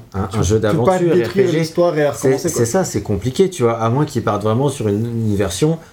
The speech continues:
Speaker 1: où ils refont les cinématiques, ils refont, et ils refont le jeu de, de, de base en haut, tu vois, ils refont tout.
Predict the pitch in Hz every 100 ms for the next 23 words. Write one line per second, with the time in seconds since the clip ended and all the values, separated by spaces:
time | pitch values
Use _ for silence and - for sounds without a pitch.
0 | _ _ 120 120 120 107 95 113 95 -
1 | 107 117 143 147 147 104 101 110 110 117
2 | 113 113 104 104 92 92 117 110 127 113
3 | 101 92 104 101 - - 98 98 92 95
4 | 92 92 95 101 107 113 160 214 202 117
5 | 101 92 117 - 233